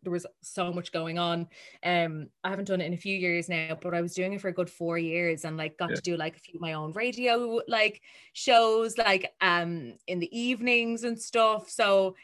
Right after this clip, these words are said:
Speaker 1: it was a really, it was such a fun time and, and a nice way to, like, slowly kinda, you know, get into, like, doing a bit of broadcasting
Speaker 2: Mm.
Speaker 1: because, as you can tell, I can talk a lot. So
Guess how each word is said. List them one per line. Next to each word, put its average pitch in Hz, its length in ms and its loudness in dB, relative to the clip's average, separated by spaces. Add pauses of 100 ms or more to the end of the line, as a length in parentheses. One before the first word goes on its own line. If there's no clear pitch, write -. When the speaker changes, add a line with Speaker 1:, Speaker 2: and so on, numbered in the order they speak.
(120)
Speaker 1:
it 208 80 2
was 208 140 -4
a 220 40 -4
really, 214 640 -2
it 202 140 0
was 202 160 -4
such 233 220 0
a - 20 -14
fun 214 180 -6
time 190 300 0
and, 185 160 -4 (160)
and 190 180 -4
a 190 160 -4
nice 196 400 -2
way 190 200 2
to, 196 120 -12
like, 175 220 -2
slowly 180 480 -2
kinda, 175 380 -4 (320)
you 196 140 -2
know, 175 500 0
get 185 160 0
into, 180 240 -4
like, 180 180 -4
doing 180 200 0
a 170 40 -6
bit 180 180 4
of 175 80 -2
broadcasting 170 840 -2
Speaker 2:
Mm. 160 100 0
Speaker 1:
because, 185 260 0 (120)
as 320 180 6
you - 60 -10
can 214 160 -18
tell, 269 340 2 (140)
I 247 80 4
can 254 160 -4
talk 277 280 0
a 190 40 -2
lot. 147 320 -2
So 220 720 4